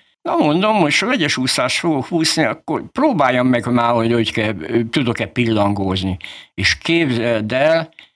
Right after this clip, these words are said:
nekilendültem a pillangónak, és nem tudtam kiemelni a kezemet,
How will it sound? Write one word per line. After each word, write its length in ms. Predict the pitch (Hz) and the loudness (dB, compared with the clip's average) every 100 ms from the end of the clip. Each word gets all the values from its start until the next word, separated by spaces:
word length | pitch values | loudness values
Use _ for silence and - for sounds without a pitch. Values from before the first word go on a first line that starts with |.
| _ | _
nekilendültem 1120 | 131 165 175 185 175 175 160 160 151 151 139 | 2 2 2 0 2 2 2 2 0 0 0
a 60 | 131 | 0
pillangónak, 720 | 165 156 143 127 123 120 113 | 2 2 2 2 0 0 0
és 160 | 101 - | 0 2
nem 280 | 143 180 165 | 2 2 2
tudtam 440 | 143 - - 180 | 0 -2 -2 -2
kiemelni 600 | - 160 143 127 113 113 | 0 0 2 2 2 2
a 80 | 104 | 0
kezemet, 800 | - 127 107 120 139 202 - - | 0 -2 -2 0 -2 -2 -8 -14